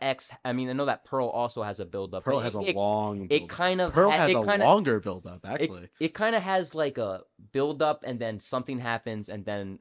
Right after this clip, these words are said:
Speaker 1: another
Speaker 2: Build-up.
Speaker 1: something happened. That's
Speaker 2: Yeah.
Speaker 1: kind of like, I, something I just noticed watching it again. I,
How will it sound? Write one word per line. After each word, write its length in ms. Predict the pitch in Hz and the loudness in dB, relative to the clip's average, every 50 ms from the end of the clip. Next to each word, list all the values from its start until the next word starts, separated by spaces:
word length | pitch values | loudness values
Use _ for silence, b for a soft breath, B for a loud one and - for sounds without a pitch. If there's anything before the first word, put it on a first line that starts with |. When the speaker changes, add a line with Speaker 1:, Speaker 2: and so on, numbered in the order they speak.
| _ _ _ _ - | _ _ _ _ -12
Speaker 1:
another 680 | 104 101 98 101 104 107 101 113 110 110 110 110 - _ _ | -10 -10 -6 -4 -6 -4 -4 -4 -4 -2 -4 -4 -6 _ _
Speaker 2:
Build-up. 160 | - 101 95 | -12 -10 -6
Speaker 1:
something 320 | 92 - 120 117 - 117 107 | -4 -6 -6 -4 -6 -8 -6
happened. 540 | 104 107 107 104 - - 110 107 104 104 - | -6 -6 -6 -6 -6 -6 -8 -6 -8 -8 -6
That's 200 | - 117 117 - - | -4 -4 -4 -4 -6
Speaker 2:
Yeah. 40 | - | -8
Speaker 1:
kind 180 | - 143 135 135 | -6 -4 -4 -4
of 120 | 123 104 | -4 -4
like, 280 | 120 107 104 - - _ _ | -4 -6 -6 -6 -10 _ _
I, 180 | 117 131 127 120 117 | -2 -2 -2 -2 -8
something 400 | 127 127 - 202 202 196 196 185 | -12 -4 -2 -2 -2 0 0 0
I 60 | 165 | 0
just 220 | 147 151 147 - 123 | -2 -2 -8 -8 -6
noticed 480 | 110 113 123 120 104 95 - - - | -4 -2 -2 -2 -4 -6 -6 -8 -10
watching 380 | 104 101 104 107 - - 110 98 | -6 -4 -4 -4 -4 -6 -10 -12
it 160 | 95 92 82 | -10 -12 -12
again. 380 | 90 85 95 95 92 87 87 - | -12 -8 -8 -6 -6 -8 -8 -10
I, 140 | - 90 | -10 -12